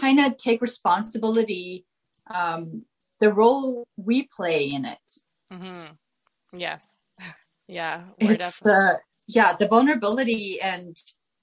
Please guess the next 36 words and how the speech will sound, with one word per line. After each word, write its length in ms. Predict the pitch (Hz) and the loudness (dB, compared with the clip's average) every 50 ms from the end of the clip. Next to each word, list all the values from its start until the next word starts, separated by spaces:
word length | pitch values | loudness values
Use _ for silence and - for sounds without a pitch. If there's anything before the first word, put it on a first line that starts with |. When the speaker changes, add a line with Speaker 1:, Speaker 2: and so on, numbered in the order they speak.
| _ _ _ _ _ _ _ - | _ _ _ _ _ _ _ -4
Speaker 1:
and, 180 | 196 208 202 185 | -2 0 2 2
like, 160 | 202 196 196 | 2 0 0
sharing 560 | - - - 240 220 233 247 262 269 269 254 | -2 -4 0 4 4 6 6 6 6 4 2
the 100 | 214 196 - _ - | 0 -2 -8 _ -6
poetry. 840 | - 226 226 254 240 226 226 - - - 185 170 165 160 165 170 170 _ _ _ _ _ _ _ _ _ _ _ _ _ _ _ _ - | 0 2 2 4 2 0 -2 -6 -14 -12 -10 -10 -8 -8 -10 -12 -12 _ _ _ _ _ _ _ _ _ _ _ _ _ _ _ _ 0
I 280 | 220 233 247 269 294 311 | 2 2 4 2 0 0
was 220 | 302 302 - - _ | -6 -8 -10 -12 _
so 220 | - - 214 214 240 | -6 -4 -2 -2 -2
scared, 340 | - - - 202 208 202 185 | -4 -4 -4 -4 -2 -2 -2
actually, 480 | 160 165 165 - - - 170 160 156 | -4 -4 -6 -10 -14 -14 -12 -12 -12
because 240 | - 190 185 196 180 | -10 -8 -6 -2 0
I 60 | 185 | 0
was 100 | 175 165 | 0 0
like, 120 | 170 170 _ | -2 -6 _
"What 260 | - 147 160 175 185 | -6 0 4 4 6
are 220 | 202 202 196 - _ | 6 6 4 2 _
people 340 | - - - 220 - 208 196 | -12 -8 -6 -2 0 0 0
gonna 280 | 196 185 180 170 175 - _ - | 0 -2 -4 -4 -6 -8 _ -2
think?" 280 | - 202 156 139 139 - - _ _ - | -2 -2 -2 -2 -8 -12 -20 _ _ -4
I, 220 | - 151 151 - - _ _ _ _ _ - | -4 -2 -2 -4 -6 _ _ _ _ _ -4
all 260 | - 170 214 226 240 | 2 6 6 8 8
my 260 | 247 240 233 226 226 208 | 8 8 6 4 4 2
life, 280 | 196 277 220 202 180 - - | 2 2 2 0 -2 -6 -8
I, 140 | 156 160 - | -8 -6 -6
I've 220 | - 196 190 165 | -6 -6 -6 -8
been 140 | - 170 170 | -10 -14 -14
so 360 | 165 - - - - 240 220 | -12 -14 -10 -2 2 2 4
worried 340 | 226 208 202 208 202 196 180 | 4 4 4 2 2 2 0
about 340 | 170 156 160 160 156 - 175 | -2 0 0 0 0 0 -4
what 380 | 170 165 165 190 190 190 - _ | -10 -4 0 0 0 0 -2 _
people 260 | - 208 - - 185 | -12 -10 -8 -6 -4
are 100 | 170 165 | -4 -2
gonna 200 | 165 160 151 151 | -2 -4 -6 -6
think, 340 | - - 208 214 208 - - - | -4 0 2 2 2 2 0 -2
but 160 | 165 - - _ _ _ _ _ _ _ _ _ - | -2 -2 -4 _ _ _ _ _ _ _ _ _ 2
people 580 | 311 339 349 349 349 359 359 359 349 349 _ | 4 4 6 6 6 8 8 6 4 0 _